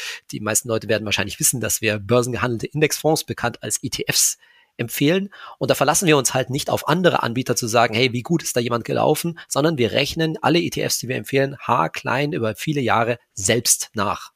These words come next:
Ja, das ist also, da gibt's das, weil wir da niemandem trauen letztendlich, muss man fast schon so hart sagen,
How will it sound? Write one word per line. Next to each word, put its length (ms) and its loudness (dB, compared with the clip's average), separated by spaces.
Ja, 160 -2
das 160 -2
ist 100 -4
also, 200 -2
da 340 -18
gibt's 420 -4
das, 280 -2
weil 180 2
wir 120 -2
da 100 0
niemandem 320 2
trauen 340 4
letztendlich, 460 0
muss 100 -6
man 140 -2
fast 200 -4
schon 140 -6
so 180 0
hart 240 0
sagen, 300 2